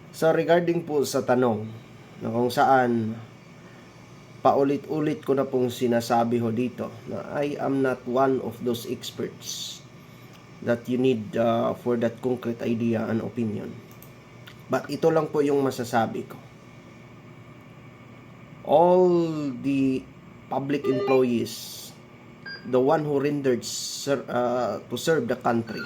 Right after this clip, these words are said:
there are two, no, mga kaibigan, which is elected by law and appointed by law. Dalawa lang ho yun,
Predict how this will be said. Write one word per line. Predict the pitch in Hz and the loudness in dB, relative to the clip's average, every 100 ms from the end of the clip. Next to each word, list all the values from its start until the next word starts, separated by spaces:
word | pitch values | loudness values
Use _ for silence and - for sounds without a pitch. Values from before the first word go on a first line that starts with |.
| - - - - - - - - - - | -14 -20 -20 -20 -20 -20 -20 -20 -14 0
there | 147 | 2
are | 151 156 | 4 2
two, | - 165 - - - - | 0 -2 -2 -18 -20 -12
no, | 117 139 | -6 -2
mga | 120 117 | 0 0
kaibigan, | 113 110 113 - 110 - - - - - - 120 | 0 -2 -2 -4 -10 -14 -20 -20 -20 -20 -8 -2
which | 156 160 | -2 -2
is | 160 - - - - - - | -4 -4 -6 -8 -12 -16 -2
elected | 143 170 - 180 139 | 0 0 2 2 2
by | 123 139 | 4 4
law | 147 147 120 - - | 6 2 2 -6 -2
and | 127 131 131 127 113 127 | 4 4 4 2 0 -4
appointed | 117 135 131 131 113 | 0 2 4 2 2
by | 113 | 2
law. | 110 - - - - - - | 0 -6 -14 -20 -20 -20 -2
Dalawa | 139 156 175 175 | 4 6 6 6
lang | 165 | 2
ho | 165 | 0
yun, | 160 185 | 2 0